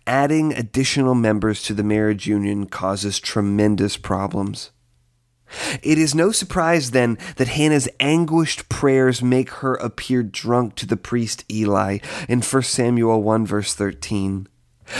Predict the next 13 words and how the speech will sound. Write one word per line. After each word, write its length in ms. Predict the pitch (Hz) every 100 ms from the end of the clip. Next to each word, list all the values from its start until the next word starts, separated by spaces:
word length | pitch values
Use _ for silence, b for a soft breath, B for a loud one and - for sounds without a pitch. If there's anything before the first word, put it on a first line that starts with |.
| 226
We 160 | 139 151
read 380 | 135 165 185 151
that 100 | 139
Yahweh 580 | 123 131 127 123 139
mercifully 920 | 123 120 123 139 160 - 160 165 156 147
remembered 480 | 131 123 117 117
Hannah 440 | - 120 117 110 107 B 147 -
by 180 | 123 -
answering 580 | 127 139 143 - 147 143
her 160 | 131 120
prayers 680 | - 123 117 113 110 - -
so 300 | - 139 143
that 280 | 131 123